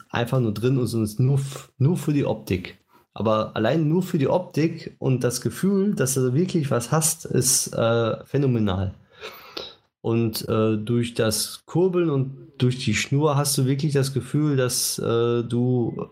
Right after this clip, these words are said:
richtig angelst. Also in Anführungszeichen richtig angelst. Und du kannst verschiedene Fische natürlich angeln dann mit der Angel.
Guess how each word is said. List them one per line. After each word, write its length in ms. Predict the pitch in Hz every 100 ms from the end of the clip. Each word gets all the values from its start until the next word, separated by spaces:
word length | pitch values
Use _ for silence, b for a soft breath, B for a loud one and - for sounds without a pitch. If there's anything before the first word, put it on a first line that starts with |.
| -
richtig 460 | 113 131 - 131
angelst. 540 | - 107 95 - - -
Also 300 | 90 90 95
in 100 | 87
Anführungszeichen 720 | 90 90 - 92 - 87 90
richtig 400 | 82 87 - - -
angelst. 360 | 87 90 - B B B B B B B B _
Und 680 | - 123 113 - - - - - 139 - _ _ _
du 140 | - 110
kannst 600 | - 127 156 - - -
verschiedene 460 | 113 107 156 139
Fische 320 | - 135 135 180
natürlich 480 | 170 185 185 165
angeln 260 | 151 165 202
dann 180 | 190 180
mit 160 | 165
der 160 | - -
Angel. 340 | 147 175 240